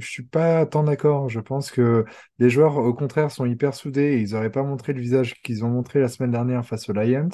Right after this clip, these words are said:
Des embrouilles, euh, comme, euh, il y a eu entre Carr et McCoy, je pense que ça doit arriver dans tous les vestiaires.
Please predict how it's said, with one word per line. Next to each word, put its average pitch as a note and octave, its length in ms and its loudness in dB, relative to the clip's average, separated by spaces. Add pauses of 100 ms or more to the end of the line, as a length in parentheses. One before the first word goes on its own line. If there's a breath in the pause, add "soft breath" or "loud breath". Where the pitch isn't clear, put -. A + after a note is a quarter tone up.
(640 loud breath)
Des C#3 220 2
embrouilles, D#3 460 4
euh, A2 840 2 (440)
comme, C3 340 -2
euh, A#2 260 0
il A2+ 80 -2
y A#2 40 2
a - 20 2
eu C3 200 0
entre A2+ 640 -2
Carr B2 220 -2
et A#2+ 60 0
McCoy, B2 420 0
je B2 100 -12
pense A#2+ 200 -8
que - 100 -20
ça G#2 140 -4
doit G#2 140 0
arriver G#2 340 0
dans G2 140 -4
tous A#2+ 160 -8
les A#2+ 80 4
vestiaires. A#2 520 -2